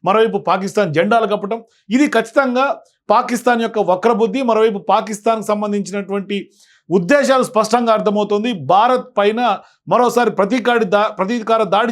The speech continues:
చేసేందుకు కూడా ఇప్పుడు పాకిస్తాన్ సిద్ధమవుతున్నట్టుగా తాజాగా సీసీఎస్ మీటింగ్, అక్కడ ఎవరైతే ఆర్మీ అధికారులకు ఫ్రీ హ్యాండ్ ఇచ్చినట్టుగా చెప్తున్నారు, సీసీఎస్కి సంబంధించినటువంటి భేటీ జరిగింది. ఇవన్నీ చూసిన తర్వాత పాకిస్తాన్ కొంత ఖచ్చితంగా తోక వంకరని మాత్రం స్పష్టంగా చెప్పక తప్పదు.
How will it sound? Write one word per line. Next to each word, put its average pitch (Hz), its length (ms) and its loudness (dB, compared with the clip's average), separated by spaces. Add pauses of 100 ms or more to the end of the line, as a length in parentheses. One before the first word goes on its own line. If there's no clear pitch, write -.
చేసేందుకు 202 300 0
కూడా 214 320 0 (180)
ఇప్పుడు 175 180 -2
పాకిస్తాన్ 202 500 0
సిద్ధమవుతున్నట్టుగా 214 680 -2
తాజాగా 196 360 -2
సీసీఎస్ 208 540 -4
మీటింగ్, 196 220 -4
అక్కడ 190 320 -2 (480)
ఎవరైతే 214 280 2
ఆర్మీ 208 280 2
అధికారులకు 214 440 0
ఫ్రీ 208 160 0
హ్యాండ్ 220 200 0
ఇచ్చినట్టుగా 208 300 -2
చెప్తున్నారు, 208 400 -2
సీసీఎస్కి 208 720 -2
సంబంధించినటువంటి 196 680 -4
భేటీ 196 280 0
జరిగింది. 202 480 -2 (240)
ఇవన్నీ 220 280 0
చూసిన 254 260 2
తర్వాత 226 480 0 (360)
పాకిస్తాన్ 254 600 0 (340)
కొంత 226 220 0 (420)
ఖచ్చితంగా 247 520 0
తోక 254 380 0
వంకరని 226 520 0
మాత్రం 208 240 -4
స్పష్టంగా 196 600 -4 (160)
చెప్పక 175 220 -4
తప్పదు. 170 360 -8